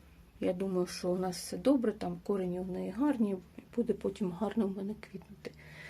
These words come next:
Так, теж все в квітоносиках. Тут багато-багато. І ось тут великий, і ось тут новий, тут дорожче.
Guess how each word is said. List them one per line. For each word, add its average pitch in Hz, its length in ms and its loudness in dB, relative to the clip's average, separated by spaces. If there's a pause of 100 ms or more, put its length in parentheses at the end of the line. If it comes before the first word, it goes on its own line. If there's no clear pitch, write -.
(340)
Так, 208 480 6 (100)
теж 214 540 10
все - 320 2
в 175 160 0
квітоносиках. 208 1300 2
Тут 202 280 -2 (640)
багато-багато. 202 1160 4
І 208 180 2
ось 196 360 2
тут 262 360 4 (160)
великий, 226 920 -2
і 185 60 -12 (120)
ось 185 180 -10
тут 247 300 -2
новий, 220 480 0 (480)
тут 185 240 0
дорожче. 220 920 6